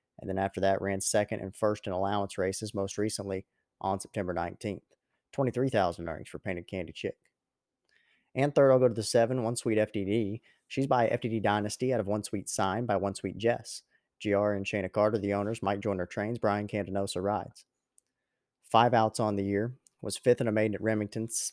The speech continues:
fourth and second in the Ruidoso and Rainbow Trials. Broke her maiden in a trial for the Juvenile Challenge at Ruidoso and ran tenth in the finals.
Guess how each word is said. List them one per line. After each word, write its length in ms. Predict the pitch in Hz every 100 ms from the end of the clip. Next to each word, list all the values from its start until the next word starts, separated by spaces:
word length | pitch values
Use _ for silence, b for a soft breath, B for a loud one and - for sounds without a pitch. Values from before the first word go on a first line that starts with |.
| -
fourth 280 | 127 135 131
and 180 | 101 -
second 400 | - 123 - 101
in 80 |
the 80 | 98
Ruidoso 400 | 98 101 98 98
and 80 | 92
Rainbow 340 | 95 113 98
Trials. 460 | 92 - 90 95 - - _ _ _ _ _ _ _ _ _
Broke 180 | 110 123
her 80 | 117
maiden 540 | 101 117 135 110 107 - _ _ _
in 80 | 101
a 60 | 95
trial 260 | 117 107
for 80 | 104
the 60 | 98
Juvenile 340 | 117 117 101
Challenge 340 | - 101 98
at 60 | 90
Ruidoso 600 | 98 95 92 98 - 107
and 120 | 98
ran 180 | 95 92
tenth 380 | - 117 104 -
in 160 | 104 95
the 80 | 85
finals. 520 | 101 101 76 69